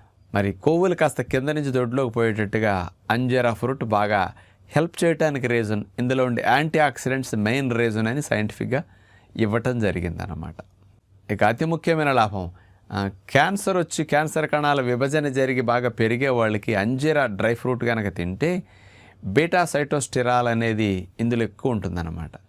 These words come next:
ఇదేం చేస్తుందంటే, క్యాన్సర్ కణాల లోపల ఉండే ద్రావకం ఉంటుంది కదా, సైటోప్లాజం అంటారు, ఆ ద్రావకాన్ని మార్చి క్యాన్సర్ కణం తనంతట తానుగా చనిపోయేటట్టు చేసేస్తుంది అనమాట.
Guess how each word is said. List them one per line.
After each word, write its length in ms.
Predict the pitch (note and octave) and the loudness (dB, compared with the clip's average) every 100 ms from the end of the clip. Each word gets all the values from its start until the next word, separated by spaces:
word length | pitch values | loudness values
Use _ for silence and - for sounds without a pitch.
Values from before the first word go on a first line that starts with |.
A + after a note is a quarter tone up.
| - _ _ - _ - | -20 _ _ -20 _ -2
ఇదేం 320 | C3 C#3 F3+ | 0 2 0
చేస్తుందంటే, 840 | F3+ D#3+ - C#3+ C3+ C#3 G#2+ A#2 C3 - | 0 -2 -2 -4 -2 0 0 0 -4 -4
క్యాన్సర్ 500 | - C3+ E3+ E3+ F#3 | 0 0 0 -2 -2
కణాల 360 | E3 D#3+ D3+ C#3+ | 0 0 2 0
లోపల 360 | C#3 C3+ B2+ C3 | 2 0 0 -2
ఉండే 180 | B2 G#2+ | 0 0
ద్రావకం 580 | F2+ A2+ C#3 E3 D#3+ | 2 4 4 2 0
ఉంటుంది 340 | C#3 A#2 A2 G#2 | -2 -2 -2 -2
కదా, 200 | G2 A2+ | -2 -2
సైటోప్లాజం 760 | - A2+ A#2 B2 A2+ G2 F#2 F2+ | 0 0 0 -2 0 0 0 -4
అంటారు, 380 | E2+ E2 D#2+ - _ _ - - - - - | -4 -6 -10 -12 _ _ -20 -20 -20 -20 -6
ఆ 140 | F#2+ F#2 | 0 0
ద్రావకాన్ని 760 | F2 G#2 A#2+ D3 D3 D3 C3+ | 2 2 4 2 2 0 0
మార్చి 760 | G2+ F2 G#2 A#2+ - G3+ C#4 - - - _ - | -2 0 0 -2 -4 0 0 -2 -10 -20 _ -6
క్యాన్సర్ 460 | - D3 G3 F#3+ F3+ | 0 0 0 -2 0
కణం 240 | E3+ D#3 C3+ | 0 -2 -2
తనంతట 600 | A#2 A#2 C#3+ E3 F3 E3 | -2 -2 -2 -2 -2 -2
తానుగా 680 | D3 C3+ C3 A#2 G#2 G2+ G#2 - | 0 0 0 2 2 0 -4 -8
చనిపోయేటట్టు 720 | - C3 F#3 A3 G3 D#3+ C#3+ | -4 -2 0 0 -2 -2 -2
చేసేస్తుంది 540 | D3 G2+ F2+ - F#2 E2+ | -2 -2 -4 -6 -12 -12
అనమాట. 160 | E2 | -12